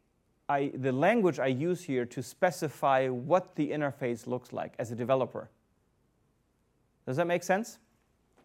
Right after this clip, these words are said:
When you write this code, these lines of basic, you are basically specifying a program's behavior, right? So you're saying this program will put out some text, it will wait for input from the user,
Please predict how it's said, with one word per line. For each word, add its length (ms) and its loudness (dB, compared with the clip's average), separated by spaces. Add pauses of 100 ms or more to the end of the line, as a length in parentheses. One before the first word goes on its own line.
When 140 0
you 100 4
write 200 6
this 180 2
code, 360 0
these 200 -2
lines 240 2
of 120 -2
basic, 500 0 (380)
you 220 4
are 180 10
basically 460 2
specifying 680 0
a 40 -2
program's 400 2
behavior, 480 -2
right? 220 0 (580)
So 260 4
you're 160 4
saying 400 0
this 160 2
program 360 2
will 360 4 (280)
put 160 2
out 200 6
some 280 0
text, 420 -2 (300)
it 80 2
will 140 4
wait 180 6
for 160 0
input 260 -2
from 160 -2
the 80 0
user, 400 0